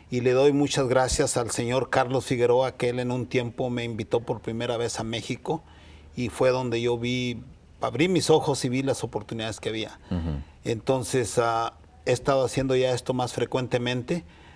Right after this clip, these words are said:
Speaker 1: pero también, ah, hay gente fuera de Estados Unidos que simplemente por nuestra, n-, nuestra página de internet han visto nuestra asociación y la importancia que tiene esa parte de San José,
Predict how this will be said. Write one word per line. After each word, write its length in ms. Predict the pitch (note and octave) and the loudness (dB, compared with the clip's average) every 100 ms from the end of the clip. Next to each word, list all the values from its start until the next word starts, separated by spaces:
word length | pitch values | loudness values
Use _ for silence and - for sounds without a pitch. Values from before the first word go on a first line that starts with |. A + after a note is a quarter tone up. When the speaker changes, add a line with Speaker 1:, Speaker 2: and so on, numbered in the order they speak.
| - - | -20 -4
Speaker 1:
pero 200 | - D3+ | 4 6
también, 720 | D3+ D3+ C#3 F3 F#3+ F3+ F3 - | 6 4 6 6 6 4 0 2
ah, 380 | C#3+ C#3 C3 A2+ - - - - | 2 2 0 -6 -12 -20 -16 0
hay 160 | C#3+ C#3 | 2 4
gente 320 | E3+ D#3+ D3 | 2 4 4
fuera 200 | E3 D#3+ | 6 6
de 80 | D3+ | 6
Estados 380 | - D3+ C#3+ - | 4 2 2 2
Unidos 460 | C#3 D3 D3+ C3 | 2 4 4 2
que 160 | - C3 | 0 0
simplemente 720 | D3+ D#3 D3+ C#3+ C#3+ C#3 C#3+ | 2 2 4 4 4 2 0
por 300 | C#3 C3+ B2 | 0 0 0
nuestra, 720 | B2+ A#2+ - C3 B2 A#2+ A2 - - - - - - | -2 -4 -4 0 0 0 -4 -6 -20 -20 -20 -20 -14
n-, 400 | - A#2 - C3 - | -12 -10 -6 -6 -2
nuestra 420 | C3 B2 C3+ B2 | -2 0 -2 0
página 340 | C3+ - D3 | 0 2 2
de 80 | C3 | 2
internet 560 | C3 A2+ A#2 B2+ C3+ C3+ - - - | 2 2 2 2 0 -2 -14 -20 -4
han 180 | C3 C#3+ | 0 2
visto 300 | C#3 - C#3+ | 2 2 2
nuestra 320 | B2+ - A2+ | 0 -2 -4
asociación 800 | - G#2+ B2+ A2+ C3+ C3+ C#3+ C3+ - - - | -2 -2 -2 0 2 2 2 -2 -10 -20 -6
y 140 | B2+ | 0
la 140 | B2+ B2+ | 2 0
importancia 720 | A#2 A#2+ A#2+ C3+ C#3+ C3 C#3+ | 2 0 4 4 4 4 2
que 140 | C3 | 2
tiene 260 | A#2+ C3+ C3+ | 0 0 0
esa 240 | B2 B2 | 0 -2
parte 320 | - B2 - C3 | 0 0 2 0
de 100 | A#2+ | 2
San 200 | B2+ G#2+ | 0 -2
José, 480 | A2+ A2 B2+ B2+ | -2 0 0 -2